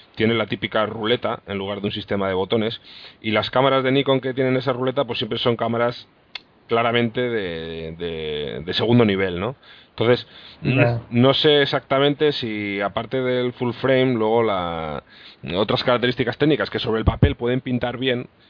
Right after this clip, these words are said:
Speaker 1: quizás luego el rendimiento no sea, no sea tan bueno como el que se espera. Habrá que esperar, es que ha salido hace muy poco tiempo, habrá que esperar un poco los resultados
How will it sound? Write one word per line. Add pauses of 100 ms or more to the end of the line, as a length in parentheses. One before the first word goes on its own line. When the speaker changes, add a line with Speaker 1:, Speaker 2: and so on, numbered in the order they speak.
(240)
Speaker 1:
quizás
luego
el
rendimiento
no
sea,
no
sea
tan
bueno
como
el
que
se
espera.
Habrá
que
esperar,
es
que
ha
salido
hace
muy
poco
tiempo,
habrá
que
esperar
un
poco
los
resultados